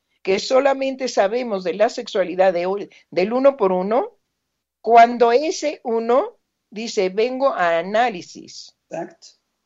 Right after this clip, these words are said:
Speaker 1: Nada más. Y entonces nos da acceso a sus fantasías y sus formas de goce.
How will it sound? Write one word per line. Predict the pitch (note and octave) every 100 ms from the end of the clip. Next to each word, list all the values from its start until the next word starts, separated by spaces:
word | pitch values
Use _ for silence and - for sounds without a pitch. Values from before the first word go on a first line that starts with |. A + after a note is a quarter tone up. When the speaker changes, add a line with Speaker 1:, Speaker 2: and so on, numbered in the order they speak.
| _ _ -
Speaker 1:
Nada | F3+ G#3+ A#3+
más. | F3 A#3 F4 - _ -
Y | E3+
entonces | F3+ F#3+ G#3+ C4+ B3+
nos | F#3 F#3
da | G3 B3+ F#4+ _ _ _ _
acceso | F3 F#3+ F#3+ - - D4 E4+ - D#3+ C3 _ _ _ _ _ _ _ _ - _ _
a | E3 E3
sus | - C#4+ -
fantasías | A#3+ G#3+ E3+ D#3 G3 F3+ G3 -
y | -
sus | - D#3+
formas | F3+ F3 F3+ E3
de | C3+
goce. | A#2+ E2+ -